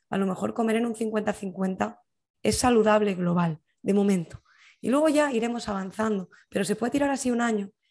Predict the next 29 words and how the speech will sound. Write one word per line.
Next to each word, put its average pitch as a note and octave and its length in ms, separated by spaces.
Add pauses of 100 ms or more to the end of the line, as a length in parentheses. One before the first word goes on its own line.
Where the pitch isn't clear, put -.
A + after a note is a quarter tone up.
y F#3 100
será A3 200
bastante G#3 360
más G3 140
saludable. E3+ 540 (320)
Ahora, G#3 240
volviendo G#3 320
al D4+ 60
mundo C4 240
fitness, G3 540 (400)
pues G3 140
me G3+ 80
encanta G#3+ 400
que G3 80
personas G#3 320
como G3+ 240
tú, A3 300 (500)
eh, F#3+ 220
yo F#3+ 100
en G#3+ 80
mi A3 100
podcast, G#3+ 380
por G3 100
ejemplo, G3+ 260
también G3 240
en F#3+ 120
Dica G3+ 200
Montiel, G#3 560 (220)
que F#3+ 300